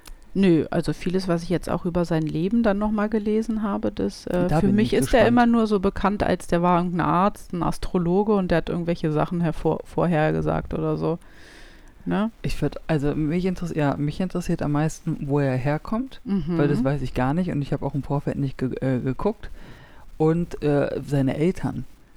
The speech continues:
Speaker 2: Ob der irgendwie so aus gutem Elternhaus kommt oder so, weißt du, und dann einfach Zeit hatte, um so, „Ach, ich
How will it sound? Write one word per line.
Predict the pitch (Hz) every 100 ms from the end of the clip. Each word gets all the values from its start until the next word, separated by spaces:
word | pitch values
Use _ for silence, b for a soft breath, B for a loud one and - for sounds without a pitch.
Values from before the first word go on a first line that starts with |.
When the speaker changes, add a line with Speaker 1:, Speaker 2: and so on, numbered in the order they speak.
| - - - -
Speaker 2:
Ob | 139
der | 156 139
irgendwie | 143 147
so | 135
aus | 123 127 -
gutem | 151 147
Elternhaus | 131 147 165 160 135 131
kommt | - 147 135
oder | 135 127 123
so, | 127
weißt | 123 131 -
du, |
und | 143 135
dann | 131
einfach | 139 139 135 - - b - -
Zeit | - 147 156 -
hatte, | 131 - 139
um | 139 131 -
so, | 156 139 131 -
„Ach, | 233 - - -
ich | - 151 - -